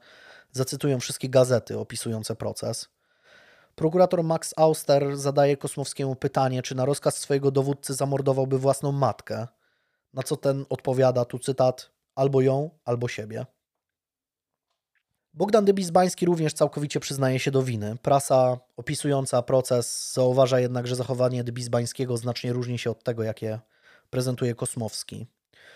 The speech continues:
Bogdan sprawia wrażenie mocno przybitego całą sytuacją, jest, jego głos jest cichy i niepewny.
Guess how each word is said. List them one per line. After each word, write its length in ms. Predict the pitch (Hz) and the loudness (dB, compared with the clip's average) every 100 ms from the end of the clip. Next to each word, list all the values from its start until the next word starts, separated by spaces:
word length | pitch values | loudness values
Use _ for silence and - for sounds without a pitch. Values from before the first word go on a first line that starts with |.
| - - _ - | -20 -20 _ -6
Bogdan 300 | 151 170 160 | -2 2 2
sprawia 320 | - 156 147 | 2 4 4
wrażenie 380 | 147 139 143 139 | 4 2 0 -2
mocno 260 | 131 - | -2 -4
przybitego 500 | 120 143 135 131 117 | -6 -6 0 0 0
całą 220 | - 113 | -2 -4
sytuacją, 560 | 113 107 117 117 - 113 | -4 -4 0 0 0 -4
jest, 640 | 107 - - - - - | -6 -6 -8 -10 -10 -6
jego 200 | 127 123 | -2 0
głos 280 | 123 131 123 | 0 2 0
jest 160 | 120 - | -4 -8
cichy 440 | - 147 - 127 | -6 -6 -2 -2
i 180 | 117 113 | 0 -4
niepewny. 560 | 123 120 110 104 107 | -4 0 0 -2 -12